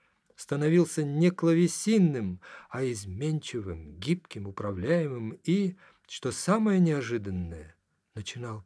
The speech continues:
петь, идеально соответствуя тембру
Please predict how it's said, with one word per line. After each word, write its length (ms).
петь, 560
идеально 760
соответствуя 800
тембру 600